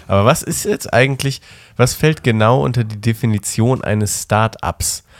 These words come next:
Also man kennt's ja irgendwie, diese Start-up-Kultur und dann denkt man da immer so an fünf bis zehn Leute, die da akribisch an irgendeinem Online-Produkt arbeiten. Bin ich eigentlich auch ein Start-up, wenn ich sage, so, äh,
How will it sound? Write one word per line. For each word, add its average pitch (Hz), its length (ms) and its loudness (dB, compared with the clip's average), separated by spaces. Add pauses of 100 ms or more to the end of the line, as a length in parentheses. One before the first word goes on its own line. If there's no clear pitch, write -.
(180)
Also 104 180 0
man 104 200 2
kennt's 123 320 -2
ja 107 240 4
irgendwie, 101 400 0
diese 98 260 -2
Start-up-Kultur 113 1300 -2 (280)
und 107 100 -4
dann 110 120 2
denkt 110 220 0
man 107 160 2
da 104 100 4
immer 107 280 2
so 101 160 -2
an 101 280 -2
fünf 113 360 -6
bis 107 200 -6
zehn 110 320 -2
Leute, 117 440 2
die 113 100 0
da 107 140 2
akribisch 123 560 -2
an 104 120 -2
irgendeinem 107 340 -2
Online-Produkt 117 840 -2
arbeiten. 110 460 0 (500)
Bin 156 120 6
ich - 180 -2
eigentlich 127 440 0
auch 107 100 2
ein 107 120 -2
Start-up, 117 580 -2
wenn 123 100 0
ich 117 140 -2
sage, 107 320 2
so, 123 420 -2 (580)
äh, 120 300 6